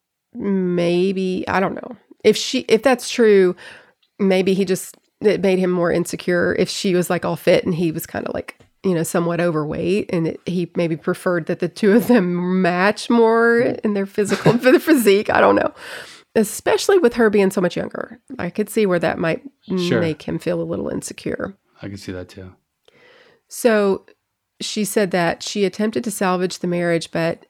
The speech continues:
Speaker 1: as her confidence grew, she sought attention outside of their marriage. She started having extramarital affairs and would sneak out of the house for hours during the night for romantic trysts. While Robert was working at the fire station,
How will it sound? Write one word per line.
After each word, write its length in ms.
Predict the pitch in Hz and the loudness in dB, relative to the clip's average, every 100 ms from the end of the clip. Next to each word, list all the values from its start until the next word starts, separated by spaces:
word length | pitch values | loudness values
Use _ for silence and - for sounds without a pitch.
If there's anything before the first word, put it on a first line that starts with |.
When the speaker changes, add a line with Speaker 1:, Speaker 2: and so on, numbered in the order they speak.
| - | -8
Speaker 1:
as 560 | 175 170 170 170 - - | -6 -4 -6 -6 -12 -14
her 220 | - 196 190 | -10 -6 -6
confidence 640 | - 190 240 277 233 190 | -4 -2 0 2 2 0
grew, 400 | - 175 170 170 | -4 -6 -4 -4
she 160 | 170 190 | -6 -8
sought 300 | - 180 170 | -6 -4 -4
attention 600 | 165 180 180 185 170 156 | -4 -6 -4 -4 -4 -4
outside 500 | - 170 196 - 170 | -6 -6 -8 -6 -6
of 120 | 170 170 | -6 -6
their 120 | 165 | -6
marriage. 400 | 170 175 170 165 - - - _ | -4 -4 -4 -6 -16 -20 -20 _
She 220 | - 202 | -10 -6
started 260 | - 180 | -2 0
having 380 | 180 160 160 160 | 0 -2 -2 -2
extramarital 840 | 180 170 - 175 170 165 165 - 269 | -4 -6 -6 -4 -4 -4 -6 -8 -8
affairs 720 | 180 - 262 254 247 240 233 | -10 -6 -2 -2 0 -2 -2
and 160 | 202 180 | -4 -4
would 120 | 175 | -6
sneak 320 | - 190 180 - | -4 -4 -4 -6
out 160 | 170 | -6
of 80 | 175 | -6
the 80 | 180 | -8
house 520 | - 220 226 220 - | -6 -4 -2 -4 -10
for 220 | - - | -12 -10
hours 460 | - 175 185 180 175 | -8 -4 -2 -2 -4
during 320 | - 165 165 | -8 -6 -4
the 80 | 165 | -4
night 300 | 175 180 - | -4 -4 -4
for 140 | - | -6
romantic 400 | 175 170 170 - _ | -4 -4 -4 -8 _
trysts. 720 | - - - 180 190 - - - | -20 -8 -4 -2 -2 -6 -14 -10
While 160 | 165 | -8
Robert 340 | 160 180 180 220 | 0 2 2 0
was 220 | 175 165 | -2 -4
working 380 | 175 175 180 165 | -2 -2 -2 -4
at 80 | 160 | -6
the 100 | 180 | -8
fire 360 | - 196 190 | -4 -2 -2
station, 440 | 175 175 160 190 | -4 -6 -4 -6